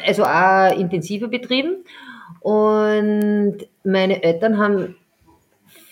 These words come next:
von wirklich ganz frühen Jahren weg mit mir und meinem Bruder halt immer irgendwelche Ausflüge in die Bergwelt gemacht in Oberösterreich.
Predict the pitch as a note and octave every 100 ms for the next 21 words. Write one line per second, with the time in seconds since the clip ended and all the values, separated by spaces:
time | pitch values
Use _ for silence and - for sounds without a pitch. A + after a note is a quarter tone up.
0 | - E3+ D#3+ D#3 E3+ E3+ - D#3+ D3+ D3+
1 | - D#3+ D#3 D3 C3+ C3+ D#3+ E3 C#3+ E3+
2 | F3 - - - D#3 E3+ - - F3+ F#3+
3 | F#3 F#3 F#3+ G3+ F#3 F#3 G3+ G#3 G#3+ F#3+
4 | - - F3+ F3+ F3 - G3+ G3 F#3+ G3
5 | F3+ F#3+ F#3 F3+ E3+ D#3+ D#3 - F3+ F3+
6 | E3+ E3+ C3 C3 C#3 C3 - C#3+ C3 B2+
7 | - - C#3 C3+ - C3 C3 C3+ C3 -
8 | C3+ -